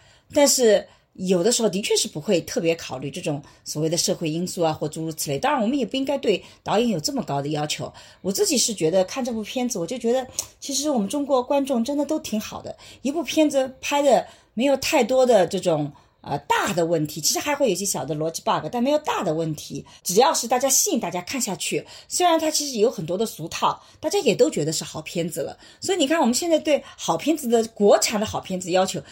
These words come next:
其实非常非常低，就及格已经很不错了。实在是有太多的片子连看都看不下去，大逻辑都出问题，所以呢，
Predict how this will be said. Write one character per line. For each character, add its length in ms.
其 160
实 80
非 140
常 120
非 60
常 240
低， 240
就 140
及 200
格 260
已 100
经 160
很 120
不 80
错 200
了。 100
实 140
在 160
是 120
有 80
太 300
多 140
的 100
片 300
子 200
连 180
看 240
都 80
看 180
不 80
下 200
去， 280
大 220
逻 140
辑 120
都 140
出 200
问 200
题， 320
所 200
以 140
呢， 260